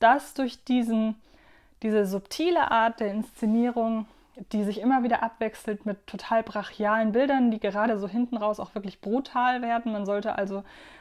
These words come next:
sich darauf gefasst machen, dass man ein bisschen Blut sehen muss in diesem Film.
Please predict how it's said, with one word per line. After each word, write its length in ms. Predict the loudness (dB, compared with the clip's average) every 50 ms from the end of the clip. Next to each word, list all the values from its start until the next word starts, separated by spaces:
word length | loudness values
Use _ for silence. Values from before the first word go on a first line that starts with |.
| -12 _
sich 140 | -10 -6 -4
darauf 260 | -2 0 0 -2 -2
gefasst 460 | -6 -6 -2 0 0 0 0 -4 -4
machen, 380 | -4 -4 -4 -4 -4 -4 -4 -2
dass 340 | -2 -4 -4 -4 -8 -8 -4
man 180 | -2 -2 -2
ein 60 | -2 0
bisschen 380 | -2 -4 -2 0 0 2 2
Blut 360 | 2 0 0 -2 -2 -4 -6 -6
sehen 280 | -4 -2 0 0 0 0
muss 280 | 0 0 -2 -2 -2
in 80 | -2 -2
diesem 240 | 0 0 -2 -2 -4
Film. 300 | -4 -4 -4 -4 -6